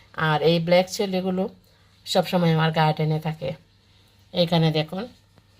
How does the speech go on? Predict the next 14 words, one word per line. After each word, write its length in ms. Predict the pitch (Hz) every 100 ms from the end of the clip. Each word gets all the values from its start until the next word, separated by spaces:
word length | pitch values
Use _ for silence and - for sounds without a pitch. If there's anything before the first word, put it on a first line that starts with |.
| _ _ _ _ _ _ _ _ _ _ _ _ _ _ _ _ -
আহ, 120 | 170
স্মল 360 | 165 214 196 190
ব্ল্যাক 280 | 180 165
চিলি, 400 | 165 - 151 156 170
স্মল 360 | - 185 190
ব্ল্যাক 260 | 185 180 185
চিলি 280 | 185 190 180
এটা, 360 | 185 160 160 170
আহ, 640 | 190 - - - - 165 160 165
খুবই 220 | - 277 330
ছোট 240 | 320 269
ছোট 260 | 247 202 214
সাইজের 440 | 214 202 170 190
হয়, 240 | 196 294